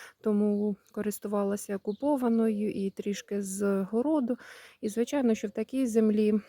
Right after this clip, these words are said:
не дуже добре живеться петуніям, але намагаюся їх частенько підживлювати. А підживлення в мене ось таке простеньке, ем, від фірми "Чистий ліст". Добриво для петуній та сурфіній.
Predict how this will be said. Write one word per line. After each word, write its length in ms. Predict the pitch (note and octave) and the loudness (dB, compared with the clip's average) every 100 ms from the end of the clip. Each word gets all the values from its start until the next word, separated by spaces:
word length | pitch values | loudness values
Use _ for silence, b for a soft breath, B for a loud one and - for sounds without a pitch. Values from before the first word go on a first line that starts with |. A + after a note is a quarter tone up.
| B | B
не 180 | G#3 G#3 | 0 0
дуже 280 | G3+ G3 F#3 | 0 -2 -2
добре 440 | F#3+ F#3+ G#3 G3 B B B B B _ G#3 | -2 -2 -2 -4 B B B B B _ -8
живеться 420 | F#3+ F#3+ F#3+ G3+ | -4 -2 -4 -6
петуніям, 580 | - F#3+ G#3 G3 G3+ A3 B B B - | -10 -8 -2 0 0 -4 B B B -2
але 200 | A#3 B3 | 0 4
намагаюся 640 | A#3 A3 A#3 A3+ G#3 - | 4 4 2 2 0 0
їх 220 | G#3+ G#3 | -2 -2
частенько 760 | - G#3 - G#3 G#3 G#3+ G#3 - - | -6 -8 -2 0 0 0 -2 -2 -6
підживлювати. 840 | G3+ G3+ D4+ C4+ B3+ B3 B3 A#3 - B B B | -6 -2 0 2 2 0 -4 -6 -10 B B B
А 320 | - G#3+ G#3+ | -8 -4 -2
підживлення 640 | G#3+ A#3+ C#4+ C#4 A3+ G#3+ G#3+ | -2 -4 -2 0 4 4 4
в 20 | |
мене 300 | G#3+ G#3 G#3 | 2 2 0
ось 220 | A3+ G#3 | -2 -6
таке 240 | - G#3 G#3 | -8 -8 -8
простеньке, 680 | - A#3+ - E4 D4+ C4+ A#3+ B B B B - | 0 -2 0 0 2 2 -2 B B B B -4
ем, 400 | G#3+ G#3+ G#3 G3 B B B B - | 0 4 4 2 B B B B -4
від 180 | G3+ | -2
фірми 400 | - G#3+ G3+ G3 F#3+ B B | -2 0 2 0 -2 B B
"Чистий 420 | - G3 - A3+ | -6 -6 -4 -4
ліст". 400 | B3+ D4+ - - _ B B B B - | 0 0 -2 -10 _ B B B B -16
Добриво 640 | - F#3+ C#4+ C#4+ A#3 A3 G#3 | -10 -2 0 4 4 4 0
для 300 | G3+ A3+ A#3 | 0 0 0
петуній 460 | - G3+ - B3 G#3 | -4 -8 -2 0 0
та 160 | G3+ | -2
сурфіній. 760 | F#3+ G3 - G3 G3 G3+ G3+ | -8 -10 -10 -4 0 0 0